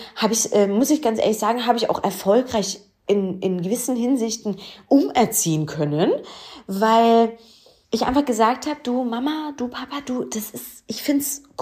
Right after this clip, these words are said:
cool, dass du so denkst, okay, das ist dein Ding und so. Aber was ist, wenn du mal so denkst?" Also,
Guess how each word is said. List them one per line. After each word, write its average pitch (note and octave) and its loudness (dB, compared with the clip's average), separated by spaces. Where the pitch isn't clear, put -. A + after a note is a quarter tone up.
cool, D#4 6
dass D#4 -2
du E4+ -6
so A3+ -6
denkst, - -6
okay, F#4+ 0
das D#4+ -4
ist - -6
dein A3+ -2
Ding C#4 2
und F#4+ 4
so. F#4+ 2
Aber C4+ 2
was A#3+ -4
ist, G#4 -2
wenn D#4 6
du E4 2
mal D#4+ 2
so F4 4
denkst?" - -8
Also, G#3 -2